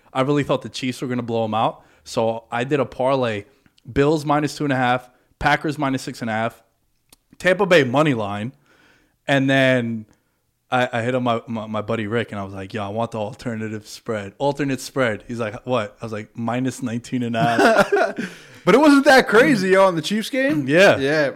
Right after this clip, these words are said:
Speaker 2: I mean,
Speaker 1: Mahomes
Speaker 2: yo,
Speaker 1: is
Speaker 2: it was live for a little while.
Speaker 1: It was,
Speaker 2: It
Speaker 1: it
Speaker 2: was
Speaker 1: was.
Speaker 2: live.
Speaker 1: It
Speaker 2: Like,
Speaker 1: was
Speaker 2: the Bills weren't doing much, and then, like, and then Mahomes went down, and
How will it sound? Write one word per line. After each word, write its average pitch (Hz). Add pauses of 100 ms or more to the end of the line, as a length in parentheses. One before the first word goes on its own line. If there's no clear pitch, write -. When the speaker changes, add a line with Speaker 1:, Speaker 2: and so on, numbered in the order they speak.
Speaker 2:
I 117
mean, 107 (440)
Speaker 1:
Mahomes 143
Speaker 2:
yo, 180
Speaker 1:
is 185
Speaker 2:
it 262
was 320
live 196
for -
a 143
little 135
while. 131
Speaker 1:
It 151
was, 202
Speaker 2:
It 160
Speaker 1:
it 160
Speaker 2:
was 147
Speaker 1:
was. 185
Speaker 2:
live. 113
Speaker 1:
It 127
Speaker 2:
Like, 139
Speaker 1:
was 151
Speaker 2:
the 120
Bills 185
weren't 190
doing 180
much, 147 (400)
and 123
then, 127
like, 107
and 107
then 107
Mahomes 107
went 95
down, 104
and 98